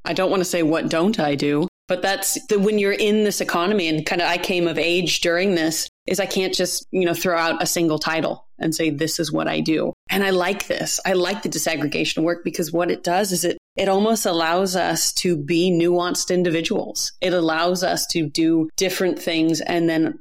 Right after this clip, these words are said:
support our lives and our families at things that aren't just so, I guess, myopic and singular.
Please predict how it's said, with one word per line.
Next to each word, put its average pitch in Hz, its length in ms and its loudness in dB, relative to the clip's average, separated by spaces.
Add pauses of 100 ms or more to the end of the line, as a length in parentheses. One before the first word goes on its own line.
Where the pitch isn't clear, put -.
support 180 680 -2
our 165 140 0
lives 160 600 0 (320)
and 165 140 0
our 160 100 0
families 160 680 0 (180)
at 185 140 -2
things 196 400 0
that 180 140 0
aren't 175 320 0
just - 520 -4
so, 180 520 0
I 170 100 -2
guess, 175 240 -4
myopic 175 560 0
and 170 100 2
singular. - 460 -2